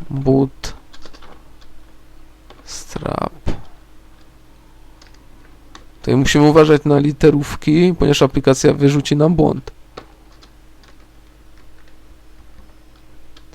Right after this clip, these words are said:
I zakończamy średnikiem. Zapisujemy sobie nasz plik C S S. Kolejną rzeczą, którą musimy zrobić, jest, e,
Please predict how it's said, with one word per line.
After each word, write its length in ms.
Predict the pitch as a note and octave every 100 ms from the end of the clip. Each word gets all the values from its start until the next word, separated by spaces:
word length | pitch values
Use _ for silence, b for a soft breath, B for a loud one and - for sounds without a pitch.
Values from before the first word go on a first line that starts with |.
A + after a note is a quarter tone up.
| - - - - - -
I 260 | - E3+ E3 -
zakończamy 760 | C#3+ C3+ C3+ - C#3 C#3+ - - - - - - - - - - - - - - - - -
średnikiem. 800 | - - C#3 A#2 B2 - - C#3+ C3
Zapisujemy 580 | D#3 D#3+ C#3+ D3+ C#3+
sobie 280 | C#3 - D3+
nasz 240 | C#3 C3 -
plik 500 | - C#3+ D#3+ - -
C 200 | - D3
S 200 | C3+ -
S. 360 | D#3 G#3 - - - b b b b b b b b b b b b b b b b b b -
Kolejną 540 | - D3 E3+ G3 F#3+ E3+
rzeczą, 440 | D#3+ F3+ - F3
którą 280 | - E3+ E3
musimy 520 | D#3+ D3+ - D#3 D#3
zrobić, 760 | C#3+ D3 C#3+ C#3+ E3 F#3+ - C#3+
jest, 560 | C#3 D#3+ F3+ -
e, 40 | -